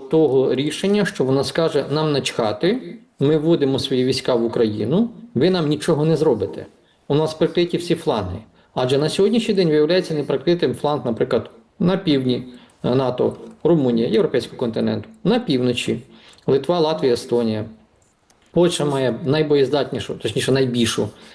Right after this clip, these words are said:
армію сьогодні в Європі. Так воно є, і вони найбільш озброєні, вони найбільше витрачають на оборонку, тому що вони розуміли, що вони будуть наступними після України. Та навіть наступними, вони паралельними можуть бути. На нас же напали з Білорусі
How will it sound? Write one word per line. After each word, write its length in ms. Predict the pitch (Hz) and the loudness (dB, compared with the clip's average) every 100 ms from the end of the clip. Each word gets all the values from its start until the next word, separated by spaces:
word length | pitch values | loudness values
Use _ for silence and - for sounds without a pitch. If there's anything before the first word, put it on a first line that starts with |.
| - | -10
армію 360 | - 120 110 104 | -4 -2 0 -2
сьогодні 440 | - 110 113 110 | 0 2 2 2
в 60 | 104 | 0
Європі. 500 | 110 110 101 104 98 - _ _ _ _ _ - | 2 2 2 0 -4 -8 _ _ _ _ _ -4
Так 200 | 131 - | -2 0
воно 180 | 123 | 0
є, 260 | 117 117 117 | 2 2 2
і 200 | - 120 | 2 0
вони 160 | 113 120 | 2 2
найбільш 320 | 117 113 127 | 0 0 0
озброєні, 380 | 113 120 113 110 | 2 2 4 2
вони 140 | 113 | 2
найбільше 360 | 113 113 110 110 | 2 0 0 0
витрачають 520 | 107 110 117 110 104 | 0 0 0 0 -2
на 60 | |
оборонку, 380 | 110 113 113 104 | -2 0 0 0
тому 200 | 110 117 | 0 0
що 120 | 113 | 2
вони 200 | 127 135 | 2 2
розуміли, 600 | 147 139 151 147 147 120 107 - - - | 2 2 2 2 2 0 -6 -14 -20 -10
що 140 | - | 0
вони 140 | 123 | 2
будуть 240 | 123 127 123 | 4 2 2
наступними 580 | 139 135 131 123 113 107 | -4 -2 -2 0 -2 -2
після 240 | - 120 | -2 0
України. 380 | 107 - 110 113 | 0 0 -2 0
Та 100 | 165 | 0
навіть 240 | 175 143 | 0 -2
наступними, 440 | 147 139 180 135 127 | -4 -2 -2 0 0
вони 80 | |
паралельними 540 | 123 147 143 104 101 98 | 2 2 2 0 -2 -2
можуть 220 | 95 95 | -4 -4
бути. 320 | 95 98 101 - - - _ - | -2 0 -2 -6 -16 -20 _ -2
На 180 | 123 | 0
нас 160 | 143 120 | 2 0
же 100 | 120 | 0
напали 380 | 127 127 117 110 | 0 0 0 0
з 60 | |
Білорусі 640 | 110 131 131 151 170 - | 0 2 4 2 0 -4